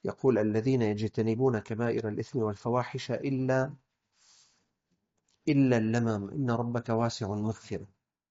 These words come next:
وقال: "إن تجتنبوا كبائر ما تنهون عنه نكفر عنكم سيئاتكم وندخلكم مدخلا كريما." مما يكفر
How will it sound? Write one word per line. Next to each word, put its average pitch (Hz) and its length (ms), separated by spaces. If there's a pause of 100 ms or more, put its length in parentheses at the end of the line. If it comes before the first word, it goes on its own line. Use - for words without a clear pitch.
(440)
وقال: 127 360
"إن 127 360
تجتنبوا 117 680
كبائر 120 480
ما 113 140
تنهون 117 460
عنه 123 680
نكفر 120 560
عنكم 123 400
سيئاتكم 117 1040 (460)
وندخلكم 117 1040
مدخلا 117 400
كريما." 92 480 (1200)
مما 143 680
يكفر 117 840